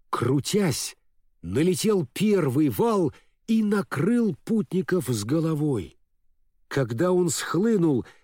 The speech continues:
Среди воды стоял дровосек,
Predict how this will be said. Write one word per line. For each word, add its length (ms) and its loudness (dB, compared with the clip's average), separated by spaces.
Среди 500 0
воды 460 2
стоял 500 0
дровосек, 960 0